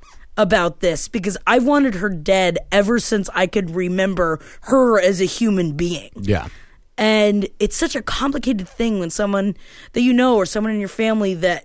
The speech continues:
Speaker 1: that you just, you dislike so much that when they actually do pass, it's like the feelings that you have to deal with where it's like, we were raised, you know, we were raised in a Unitarian church, but with mostly Catholic principles because that's how my mother was raised.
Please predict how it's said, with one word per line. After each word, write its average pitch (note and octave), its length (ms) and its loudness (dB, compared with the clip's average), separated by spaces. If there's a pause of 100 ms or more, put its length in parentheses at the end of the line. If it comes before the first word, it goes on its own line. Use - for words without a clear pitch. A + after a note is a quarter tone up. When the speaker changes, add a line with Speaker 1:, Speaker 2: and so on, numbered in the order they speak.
Speaker 1:
that F3 140 -6
you F3+ 140 -8
just, F#3 400 -4 (280)
you G#3+ 100 0
dislike G#3+ 600 -2
so A#3 520 2
much G3+ 720 0 (760)
that A3+ 160 2
when A#3 160 4
they A#3+ 80 2
actually B3+ 400 0
do A3+ 240 -2
pass, A#3 520 0
it's F#3 200 -4
like G3 140 -2
the G3 120 -2
feelings C4 560 0
that G3+ 80 -6
you G3 100 -2
have F#3+ 120 -6
to A3 120 -6
deal G#3+ 240 0
with G3 200 -2
where F#3 100 0
it's F3 140 -8
like, F3 240 -6
we C#4+ 120 0
were F#3+ 140 -2
raised, E3+ 460 -4
you G#3+ 100 -4
know, E3 220 -6 (580)
we D#4+ 160 4
were D4+ 100 4
raised A#3 280 0
in G3 60 -2
a - 20 -2
Unitarian E3 440 -4
church, - 360 -2
but E3 160 2
with F3+ 220 0
mostly F#3 360 0
Catholic D#3 540 -6
principles F#3 560 -2
because F3+ 200 -6
that's E3+ 200 -2
how F3 100 -4
my D#3 120 -4
mother C4 280 0
was F3 180 -4
raised. D#3 280 -4